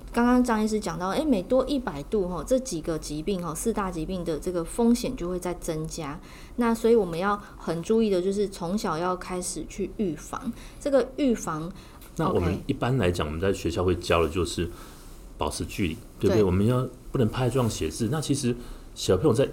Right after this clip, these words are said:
Speaker 2: 一二年级的时候，你会发现他们骨头很软，
Speaker 1: 对。
Speaker 2: 然后桌子很高。
Speaker 1: 嗯。
Speaker 2: 可是那时候我们又教他们开始写他们的名字了，
Speaker 1: 哦。
Speaker 2: 教他们开始写，写单字了，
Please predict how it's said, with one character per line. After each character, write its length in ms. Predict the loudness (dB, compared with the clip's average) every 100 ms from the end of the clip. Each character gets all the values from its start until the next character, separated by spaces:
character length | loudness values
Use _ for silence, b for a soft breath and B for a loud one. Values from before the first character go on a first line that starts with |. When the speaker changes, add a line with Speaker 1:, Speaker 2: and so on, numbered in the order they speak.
| 0
Speaker 2:
一 180 | 6 6
二 60 |
年 180 | 8 6
级 140 | 4
的 100 | 2
时 140 | 4 4
候， 140 | 4
你 100 | 4
会 40 | 0
发 160 | 2
现 160 | 2 0 0 B B -4
他 120 | 0
们 100 | 2
骨 140 | 2
头 120 | 0 2
很 180 | 4
软， 220 | 6 4 2 -8
Speaker 1:
对。 120 | 0
Speaker 2:
然 100 | 4
后 160 | 4 2 -4 -16 -16 -18 -16 -14 -8
桌 180 | 6 6
子 140 | 8
很 180 | 4 -2 -2
高。 240 | 2 2 0 -8 -6
Speaker 1:
嗯。 240 | 2 2 2 -2
Speaker 2:
可 140 | -2
是 100 | 2
那 100 | 2
时 100 | 4
候 40 |
我 60 | 4
们 120 | 6
又 120 | 4
教 240 | 4 4 4
他 80 | 4
们 120 | 2
开 160 | 2
始 120 | 2 2
写 200 | 0 2
他 80 |
们 100 | 4
的 160 | 4 2
名 220 | 2 4 4
字 140 | 4
了， 80 | 2 2 B
Speaker 1:
哦。 140 | -6 2
Speaker 2:
教 80 | 4
他 0 |
们 80 | 6
开 100 | 6
始 80 | 4
写， 340 | 4 4 4 2 -8 -8
写 260 | 2 2 2 -6 0
单 200 | 2 2
字 200 | 4
了， 120 | 4